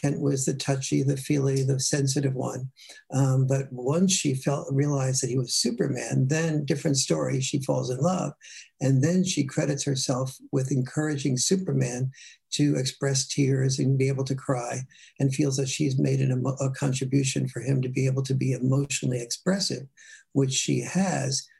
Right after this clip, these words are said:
but doesn't look at the fact that she had no interest in him when he was emotionally expressive as Clark Kent. And this is what,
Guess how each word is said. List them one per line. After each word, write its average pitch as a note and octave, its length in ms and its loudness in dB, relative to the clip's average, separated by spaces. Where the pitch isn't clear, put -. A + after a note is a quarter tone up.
but C#3 240 2
doesn't C#3 360 0
look F3+ 220 2
at - 140 -2
the C#3 80 -2
fact C3 320 -4
that C3 100 0
she C3+ 160 0
had C#3 180 0
no C#3 300 2
interest E3 480 0
in B2 160 -2
him B2+ 220 2
when C3+ 160 4
he D3+ 120 2
was D#3+ 380 0
emotionally C3 640 -2
expressive C3 580 -4
as C#3 120 0
Clark C3 320 -4
Kent. C3 300 -4
And C#3+ 160 6
this F#3 180 2
is F3+ 140 2
what, D3+ 260 0